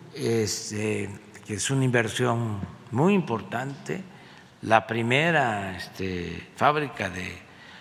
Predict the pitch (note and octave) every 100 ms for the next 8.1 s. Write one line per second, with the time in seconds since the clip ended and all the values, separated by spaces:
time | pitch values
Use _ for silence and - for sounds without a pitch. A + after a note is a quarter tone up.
0 | - - B2 D3+ C#3 E2+ D3+ - - -
1 | - - G2+ A#2 C#3+ - C#3 C#3 F2 -
2 | - - - - - - - - A#2+ A#2
3 | A2+ A2 G#2+ G#2 A2+ E3 G3 D3 G2+ G2
4 | - - - - - - - - - -
5 | - - - - - - - - - -
6 | - - A2+ G#2+ G2+ G2+ - - B2+ B2
7 | C#3 - B2 C#3+ C3+ A#2 G2+ A2 G#2 -